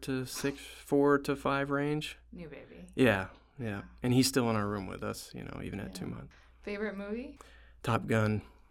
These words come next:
Speaker 1: To this day, ever since I was eight.
Speaker 2: <laughs> Talking or texting?
Speaker 1: Talking.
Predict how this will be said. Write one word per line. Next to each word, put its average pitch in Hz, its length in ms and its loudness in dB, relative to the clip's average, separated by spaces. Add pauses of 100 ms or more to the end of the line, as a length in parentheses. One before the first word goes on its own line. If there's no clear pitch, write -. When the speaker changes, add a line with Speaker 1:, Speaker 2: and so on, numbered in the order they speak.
(580)
Speaker 1:
To 139 140 6
this 131 220 8
day, 107 400 4 (340)
ever 123 140 -2
since 120 200 4
I 120 80 6
was 113 140 4
eight. 107 240 2 (420)
Speaker 2:
<laughs> - 1500 -16
Talking 220 420 -4
or 208 100 -2
texting? 185 600 -10 (720)
Speaker 1:
Talking. 104 600 2